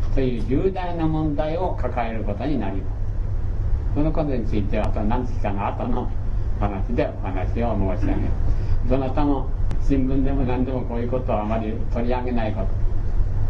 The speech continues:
についても、真実、言霊という人間の精神の根本問題から見ればこうですよということをお話し申し上げることになるだろうと思いま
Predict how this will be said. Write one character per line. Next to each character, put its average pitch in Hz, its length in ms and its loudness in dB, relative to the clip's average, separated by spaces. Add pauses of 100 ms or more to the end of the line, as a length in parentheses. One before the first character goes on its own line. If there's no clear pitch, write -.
に 113 100 4
つ - 120 2
い 120 100 2
て - 120 0
も、 101 160 0 (500)
真 143 280 2
実、 107 100 -2 (1120)
言 127 380 0
霊 127 180 0
と 127 120 -6
い 117 140 -2
う 101 100 0 (400)
人 143 520 0
間 - 0 -
の 143 220 0 (280)
精 143 220 2
神 127 180 -2
の 117 180 2
根 190 340 0
本 196 220 0
問 196 280 0
題 175 220 0
か 202 140 -2
ら - 160 -6 (600)
見 - 120 2
れ 180 160 -2
ば - 140 -2
こ 151 280 -2
う - 20 -4
で - 120 -4
す - 100 0
よ - 160 0 (680)
と 135 40 4
い 127 100 2
う 123 40 0
こ 123 120 0
と - 120 2
を - 160 0
お 104 40 0
話 107 260 0
し 104 80 -2
申 107 80 0 (260)
し 101 80 2
上 107 60 0
げ 104 100 2
る 98 100 -2 (480)
こ 139 80 2
と 131 140 0
に 123 160 0
な 151 140 0
る 151 160 -2
だ 139 160 0
ろ 160 240 0
う - 40 -4
と 156 120 0
思 113 180 -2
い 101 100 0
ま 98 120 -2